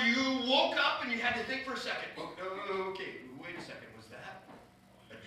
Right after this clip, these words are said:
dream? Or was I really experiencing that?"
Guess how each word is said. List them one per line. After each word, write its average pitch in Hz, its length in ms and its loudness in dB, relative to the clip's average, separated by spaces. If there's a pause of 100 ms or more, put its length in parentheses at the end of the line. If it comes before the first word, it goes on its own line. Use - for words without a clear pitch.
dream? - 260 -10 (1600)
Or 127 60 -14
was - 160 -14
I 135 340 -14
really 139 240 -10
experiencing 135 680 -16
that?" - 180 -20